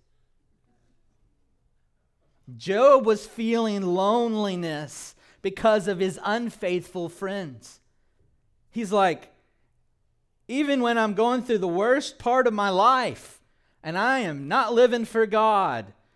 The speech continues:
at least your friends should stick around." And he's got these guys that are like, "You're an idiot, dude. You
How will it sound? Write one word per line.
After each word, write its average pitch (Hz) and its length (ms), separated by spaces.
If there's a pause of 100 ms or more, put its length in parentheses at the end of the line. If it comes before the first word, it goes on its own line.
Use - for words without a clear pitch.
(120)
at 117 80
least 226 400
your 196 160
friends 233 420
should 151 200
stick 214 280
around." 226 540 (1600)
And 120 80
he's 196 100
got 180 200
these 165 340
guys 170 360
that 151 120
are 139 100
like, 135 260
"You're 190 240
an 160 100
idiot, 165 340
dude. 151 340
You 180 360